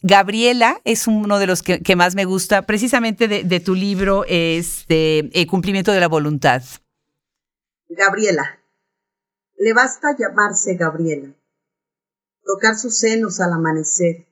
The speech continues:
Speaker 2: saber que hoy alguien vendrá a comprarle alientos. Se levanta con la palabra que necesita, todo le pesa, las pinturas, las mallas, el vestido corto.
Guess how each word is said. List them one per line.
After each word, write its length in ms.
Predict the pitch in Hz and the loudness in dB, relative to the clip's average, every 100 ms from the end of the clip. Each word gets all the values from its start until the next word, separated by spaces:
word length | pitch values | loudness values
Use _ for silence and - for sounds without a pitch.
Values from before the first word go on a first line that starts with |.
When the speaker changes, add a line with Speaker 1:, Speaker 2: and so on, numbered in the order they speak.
| _ _ _ _ _ _ _ _ _ | _ _ _ _ _ _ _ _ _
Speaker 2:
saber 460 | - 190 190 185 190 | -2 0 0 -2 -2
que 160 | 190 | 0
hoy 240 | 190 220 226 - | 2 0 -2 -2
alguien 400 | 175 190 185 170 | 0 0 0 -2
vendrá 360 | 170 170 175 180 | 0 0 0 -2
a 100 | 180 | -2
comprarle 480 | 170 160 156 151 147 | -6 -4 -4 -4 -4
alientos. 580 | 147 143 135 _ _ _ _ _ _ _ _ _ _ _ _ | -4 -6 -8 _ _ _ _ _ _ _ _ _ _ _ _
Se 180 | - 208 | -4 0
levanta 520 | 202 202 226 226 262 | 2 4 4 2 0
con 120 | 208 | 0
la 160 | 190 180 | 0 2
palabra 540 | 185 196 214 220 220 190 | 2 6 4 4 0 0
que 80 | |
necesita, 720 | 170 160 - 170 185 180 - 143 _ _ _ _ _ _ _ | -2 -2 -2 -4 -2 -4 -6 -18 _ _ _ _ _ _ _
todo 280 | 196 190 208 | -4 -2 0
le 120 | 156 | 0
pesa, 440 | - 170 151 - - _ _ _ _ _ _ _ | 0 -2 -2 -6 -12 _ _ _ _ _ _ _
las 160 | 170 170 | -8 -4
pinturas, 840 | 180 170 175 202 202 185 180 - - - | 0 0 0 0 0 0 -2 -6 -14 -12
las 220 | 156 156 | -10 -2
mallas, 680 | 175 180 185 175 170 - - | 2 2 2 -2 -6 -10 -10
el 140 | 165 165 | -4 -2
vestido 500 | 170 196 185 175 - | -2 -2 0 0 0
corto. 340 | 147 143 | -4 -6